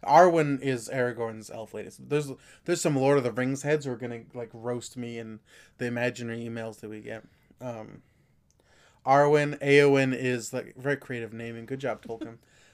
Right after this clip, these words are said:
Speaker 1: Uh, is the, is the human, uh, lady who helps she stabs the Witch King.
Speaker 2: Okay.
Speaker 1: You remember? You, you watch Lord of
Speaker 2: I
Speaker 1: the
Speaker 2: have
Speaker 1: Rings?
Speaker 2: seen Lord of the Rings. It's also been many, many
Speaker 1: She,
Speaker 2: moons
Speaker 1: uh, she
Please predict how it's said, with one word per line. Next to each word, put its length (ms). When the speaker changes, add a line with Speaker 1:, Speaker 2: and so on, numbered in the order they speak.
Speaker 1:
Uh, 260
is 240
the, 340
is 200
the 80
human, 720
uh, 360
lady 520
who 200
helps 560
she 180
stabs 380
the 80
Witch 240
King. 320
Speaker 2:
Okay. 320
Speaker 1:
You 80
remember? 520
You, 180
you 60
watch 180
Lord 140
of 60
Speaker 2:
I 20
Speaker 1:
the 80
Speaker 2:
have 80
Speaker 1:
Rings? 80
Speaker 2:
seen 160
Lord 180
of 80
the 80
Rings. 220
It's 200
also 240
been 420
many, 300
many 280
Speaker 1:
She, 260
Speaker 2:
moons 0
Speaker 1:
uh, 200
she 80